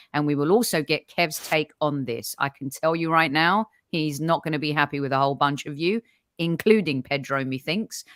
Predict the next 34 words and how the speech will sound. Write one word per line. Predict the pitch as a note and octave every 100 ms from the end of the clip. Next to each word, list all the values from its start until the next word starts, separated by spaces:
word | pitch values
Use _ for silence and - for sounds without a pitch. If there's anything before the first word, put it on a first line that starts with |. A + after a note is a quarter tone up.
| _
So | -
look | F#3 F#3 G#3
out | D#3+
for | C#3 D#3+
a |
video | D3 D3+ D3+ C#3
from | C#3 C3+
Super | C#3 D3+ C#3 C#3+
Kev | - C3+
coming | - D3+ C#3+
close | C3+ G3+ A3+ G#3+ - - - - _
to | - F3 D#3+ D#3 -
a | D3+
screen | C#3+ - - C#3+ C#3 C3+
near | C3
you | C3 B2+ B2
next | B2+ - -
week. | B2 - - _ _ _ _ -
Um, | C#3 C3+ D#3
let | A#3
everyone | B3+ C4+ B3+
know | B3
where | A#3+
they | A3 A3
can | A3+
find | G#3 G#3 F#3 D#3+
you | D#3
if | D3+
they've | D#3+
been | D#3+ E3
living | F#3 F#3
under | E3+ D#3+ D3
a |
rock. | C#3 C3 -